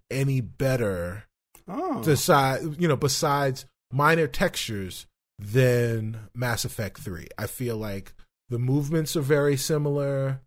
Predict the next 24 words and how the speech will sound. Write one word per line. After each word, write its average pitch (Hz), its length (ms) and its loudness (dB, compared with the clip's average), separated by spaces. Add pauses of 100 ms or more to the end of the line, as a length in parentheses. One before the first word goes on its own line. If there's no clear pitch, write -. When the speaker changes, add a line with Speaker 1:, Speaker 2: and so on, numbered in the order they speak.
(340)
Speaker 1:
Um, 107 500 -6
I 107 60 -6
feel 120 260 -4
like 110 220 -6
the 107 180 -4
animations 113 680 -2
are 123 40 -2
very 123 380 0
similar. 120 800 -4 (400)
Um, 95 680 -8
and, 104 500 -6 (140)
and 104 640 -6 (140)
the, 113 200 -6 (180)
you 135 160 2
know, 101 100 0
the 98 100 -6
color 160 320 4
palette 131 460 2
obviously 123 720 0
is 120 160 -4
the 120 80 -6
same, 127 340 -2
which 190 160 -2
I, 220 120 2